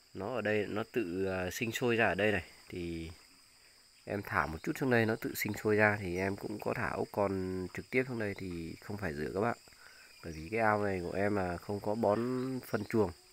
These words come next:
cũng, cũng không có ảnh hưởng gì. Trong khi đó em ươm hai cái vèo ốc ở dưới này thì ốc nó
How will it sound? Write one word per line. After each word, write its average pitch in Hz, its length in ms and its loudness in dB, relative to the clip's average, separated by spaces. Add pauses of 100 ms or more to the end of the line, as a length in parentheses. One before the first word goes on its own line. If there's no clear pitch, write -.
(680)
cũng, 147 500 -8
cũng 123 220 -2
không 131 320 0
có 131 420 4
ảnh 87 140 0
hưởng 82 220 -2
gì. 92 160 2 (680)
Trong 113 140 -4
khi 113 120 -8
đó 107 160 2
em 113 260 2
ươm 110 320 4
hai 113 220 2
cái 107 140 -2
vèo 110 260 4
ốc 117 180 0
ở 85 140 -2
dưới 98 160 -2
này 117 180 0
thì 85 340 -6
ốc 120 160 -4
nó 120 140 -4